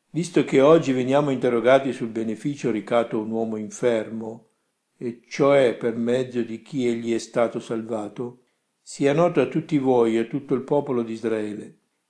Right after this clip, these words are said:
nel nome di Gesù Cristo il Nazareno, che voi avete crocifisso, che Dio ha risuscitato dai morti, costui vi sta innanzi risanato.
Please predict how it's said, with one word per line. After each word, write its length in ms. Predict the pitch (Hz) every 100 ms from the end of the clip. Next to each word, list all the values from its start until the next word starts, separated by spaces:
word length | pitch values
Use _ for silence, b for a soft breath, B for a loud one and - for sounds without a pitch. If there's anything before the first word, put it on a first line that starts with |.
| -
nel 200 | 127 120
nome 360 | 127 147 135
di 80 | 123
Gesù 280 | 120 120 120
Cristo 340 | 135 151 151
il 80 | 117
Nazareno, 640 | 120 113 123 135 151 113
che 160 | 104 113
voi 180 | 110 127
avete 360 | 120 131 135
crocifisso, 960 | 127 123 120 127 - 147 - - 107 - _ _ _ _ _
che 160 | 123 113
Dio 180 | 143
ha 40 | 127
risuscitato 720 | 117 123 - 123 139 135 135
dai 200 | 135 147
morti, 480 | 156 180 180 135 123
costui 480 | 135 135 165 139
vi 80 | 123
sta 280 | 143 - 135
innanzi 640 | 127 151 120 123 123 156 117
risanato. 800 | - 156 165 151 107 101 -